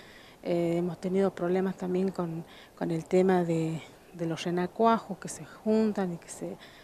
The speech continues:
se meten en todos lados. O sea que es un problema importante en cuanto a la higiene, sobre todo a la salud, tanto de nosotros como adultos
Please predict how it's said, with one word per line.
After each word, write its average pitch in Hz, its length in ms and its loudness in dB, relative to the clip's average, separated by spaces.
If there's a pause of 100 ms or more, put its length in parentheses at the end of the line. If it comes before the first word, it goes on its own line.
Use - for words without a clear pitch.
(100)
se 180 160 -8
meten 175 400 0
en 165 160 -4
todos 180 320 -2
lados. 196 440 0 (440)
O 190 40 -8
sea 196 200 0
que 196 260 4
es 214 60 6
un 185 420 0
problema 190 500 2 (300)
importante 233 800 2
en 202 140 2
cuanto 180 500 0
a 165 100 -2
la 160 120 -2
higiene, 220 580 2 (420)
sobre 180 260 0
todo 196 180 6
a 185 60 8
la 175 100 4
salud, 208 520 6 (280)
tanto 175 320 0
de 175 80 0
nosotros 175 480 -2
como 165 320 -6
adultos 214 540 0